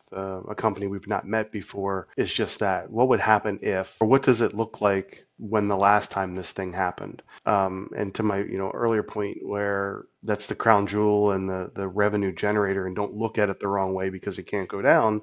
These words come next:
they've kind of abandoned the thought or thinking or their research that maybe this could be, uh, done better. So it's always been just leave it alone, be as safe around it as we can. With the edge and how we integrate with,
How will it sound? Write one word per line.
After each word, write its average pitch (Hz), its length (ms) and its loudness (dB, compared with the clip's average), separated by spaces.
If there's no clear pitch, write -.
they've 120 220 4
kind 143 220 6
of 127 120 2
abandoned 104 1040 2
the 104 260 -2
thought 107 560 4
or 104 120 -4
thinking 104 480 0
or 95 100 -2
their 95 180 -4
research 98 540 -4
that 98 200 -2
maybe 107 240 0
this 98 220 -4
could 95 180 -12
be, 95 560 -6
uh, 95 120 -4
done 107 260 4
better. 90 380 -2
So 104 180 4
it's 98 120 -2
always 98 240 4
been 92 180 -4
just 90 180 -8
leave 104 200 -2
it 101 60 -2
alone, 90 480 -2
be 101 120 0
as 92 80 -2
safe 98 260 0
around 92 200 0
it 87 80 -8
as 90 140 -6
we 90 60 -8
can. 85 340 -4
With 110 320 0
the 98 180 -2
edge 104 540 4
and 101 120 -6
how 104 160 4
we 98 120 0
integrate 104 320 0
with, 98 340 -10